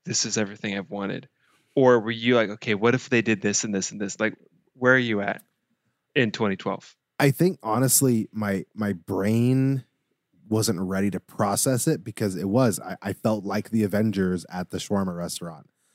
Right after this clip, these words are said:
Speaker 2: I was like, "Holy crap." Like, this was, it wa-, at the point, I'm like, "Wow, like, this was everything I needed it to be.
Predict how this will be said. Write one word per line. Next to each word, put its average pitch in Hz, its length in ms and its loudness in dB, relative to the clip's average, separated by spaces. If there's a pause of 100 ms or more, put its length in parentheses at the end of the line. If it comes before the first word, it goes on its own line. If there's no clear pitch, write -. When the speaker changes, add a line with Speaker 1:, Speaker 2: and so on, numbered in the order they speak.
(160)
Speaker 2:
I 101 140 2
was 104 120 2
like, 98 100 -2
"Holy 127 460 0
crap." - 380 -2
Like, 92 140 -6
this 113 180 -2
was, 120 280 4
it 104 100 2
wa-, 117 80 2
at 104 120 -4
the 113 80 0
point, 131 240 0
I'm 113 60 0
like, 95 180 -4
"Wow, 98 340 0 (400)
like, 90 80 -10
this 107 140 0
was 110 120 2
everything 117 600 0
I 98 80 -2
needed 95 240 0
it - 80 -10
to - 80 -6
be. 117 500 2